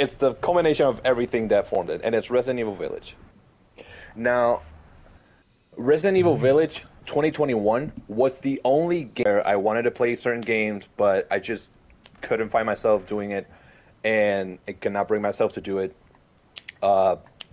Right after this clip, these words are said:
Speaker 1: it's a, it was a very busy year for me. Uh, there was a lot of things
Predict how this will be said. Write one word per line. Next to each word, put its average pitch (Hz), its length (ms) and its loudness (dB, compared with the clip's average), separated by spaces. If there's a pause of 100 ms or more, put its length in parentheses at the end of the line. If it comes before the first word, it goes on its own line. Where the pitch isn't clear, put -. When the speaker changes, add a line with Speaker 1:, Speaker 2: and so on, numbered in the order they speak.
(120)
Speaker 1:
it's 110 180 -2
a, 113 120 4
it 120 100 2
was 117 140 2
a 113 60 2
very 113 280 2
busy 120 280 -2
year 120 160 2
for 117 160 -2
me. 117 360 -4 (200)
Uh, 95 500 0 (140)
there 104 120 0
was 101 100 -2
a 98 60 -4
lot 98 260 2
of 98 60 -12
things 107 260 -4